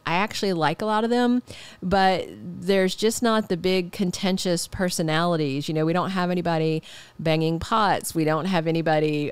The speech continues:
openly sabotaging. We don't, you know, the kind of stuff that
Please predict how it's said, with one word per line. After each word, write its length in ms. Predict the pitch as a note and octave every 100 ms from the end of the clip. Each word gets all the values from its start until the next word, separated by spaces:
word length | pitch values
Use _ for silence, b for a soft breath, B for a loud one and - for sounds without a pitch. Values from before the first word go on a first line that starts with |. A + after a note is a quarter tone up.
| -
openly 480 | F3 F#3 E3+ D#3 E3
sabotaging. 1120 | G3 G3+ G#3 G#3 F3 D#3+ D#3+ D#3 D3 C#3+ D3
We 100 | D#3+
don't, 380 | E3 D#3+ D#3 - -
you 160 | G3+ A#3+
know, 460 | F#3+ D3 C#3+ D3+ -
the 120 | F#3
kind 240 | G3+ A#3 B3
of 60 |
stuff 340 | - F#3+ F3+ -
that 240 | D#3+ D#3+